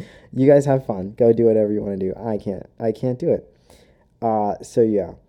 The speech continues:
like, relying on other people, it, that's why it's really important to, like, do your own research about the area that you're going to if you're deciding to go with friends. Um, it's really important to do your research, um, because relying on other people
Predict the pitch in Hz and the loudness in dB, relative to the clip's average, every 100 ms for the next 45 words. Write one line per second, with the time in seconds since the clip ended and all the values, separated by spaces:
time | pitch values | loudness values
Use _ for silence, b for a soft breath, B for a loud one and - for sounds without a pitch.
0 | b b - 117 123 127 123 135 165 160 | b b 0 2 4 4 4 0 0 0
1 | 143 117 120 117 117 - 151 147 151 - | 0 0 0 0 -6 2 2 4 2 2
2 | 175 - 151 131 120 - 104 113 95 - | -2 2 2 2 -2 -4 -2 -2 -6 -2
3 | 113 101 98 95 110 107 98 98 92 92 | 0 -2 -6 -4 0 0 0 -2 -2 -6
4 | 95 107 107 135 135 135 139 139 - 143 | -4 -4 -4 -6 -4 -2 -2 -2 -4 -2
5 | 143 143 - 143 143 143 143 147 151 151 | 0 0 -2 -4 -4 -4 -4 -2 -4 -4
6 | b b b - 139 143 127 120 110 113 | b b b 2 2 4 0 0 0 0
7 | 110 104 101 101 98 101 - b b b | 0 0 -2 -4 -6 -6 -8 b b b
8 | b 110 107 104 107 156 143 139 131 123 | b -6 -4 -4 0 0 2 -2 -4 -4
9 | 110 104 101 107 104 104 - 107 104 - | -4 -4 -2 -2 -2 -4 -4 -6 -6 -16
10 | b b b b _ - 107 101 98 98 | b b b b _ -6 -4 -4 -6 -8
11 | 95 - 165 139 135 131 131 165 156 117 | -6 -2 0 0 0 0 0 0 -2 0
12 | 120 135 135 156 160 165 | 0 0 -4 0 0 -2